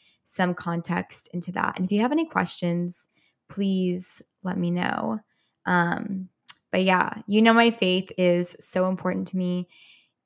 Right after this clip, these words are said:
and it is truly everything. It is the reason why I'm in L A. It's the reason I have joy. It's the reason I have great friends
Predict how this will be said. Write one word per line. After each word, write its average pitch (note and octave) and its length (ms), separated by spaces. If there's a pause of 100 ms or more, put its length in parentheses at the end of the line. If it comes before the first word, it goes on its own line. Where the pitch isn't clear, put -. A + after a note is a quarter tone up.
and F3+ 420
it F#3 100
is G#3 280
truly F#3 400
everything. E3+ 540
It F3 120
is F3+ 140
the F#3 100
reason F#3 260
why F3+ 120
I'm F3 120
in F3 100
L F3 200
A. F3 240
It's - 160
the F3+ 100
reason F#3 280
I F3+ 80
have E3+ 220
joy. E3+ 560 (460)
It's F#3 140
the G3 120
reason G3 220
I G3 60
have F#3+ 180
great F3 300
friends E3+ 720